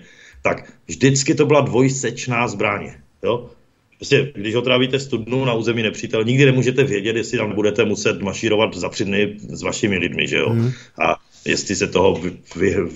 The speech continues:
Speaker 1: vyžíznění vojáci nenapijou, i když jim to zakážete, protože prostě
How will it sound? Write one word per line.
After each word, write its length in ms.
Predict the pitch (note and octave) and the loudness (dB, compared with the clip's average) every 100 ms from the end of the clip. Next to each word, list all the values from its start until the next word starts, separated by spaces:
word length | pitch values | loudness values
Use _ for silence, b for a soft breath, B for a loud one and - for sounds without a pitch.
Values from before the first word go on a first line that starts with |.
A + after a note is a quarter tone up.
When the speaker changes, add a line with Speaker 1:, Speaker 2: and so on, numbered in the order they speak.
| D#2 | -2
Speaker 1:
vyžíznění 600 | F#2+ F2 G#2 G2 G#2 G#2 | 0 2 0 0 2 2
vojáci 440 | F#2+ G2 G2+ - | 4 4 2 2
nenapijou, 540 | F#2+ F#2 F#2 G#2+ G2 G2 | 0 0 0 2 2 2
i 40 | |
když 160 | F#2 F#2 | 0 -4
jim 120 | F#2+ | -4
to 80 | G2 | -2
zakážete, 600 | F2 - F#2+ F2+ F2 F#2 | -2 0 0 -2 -4 -4
protože 440 | F2+ F2 F2+ F2+ | -4 -4 -2 -2
prostě 500 | E2+ E2+ - - E2+ | -2 -6 -6 -4 -4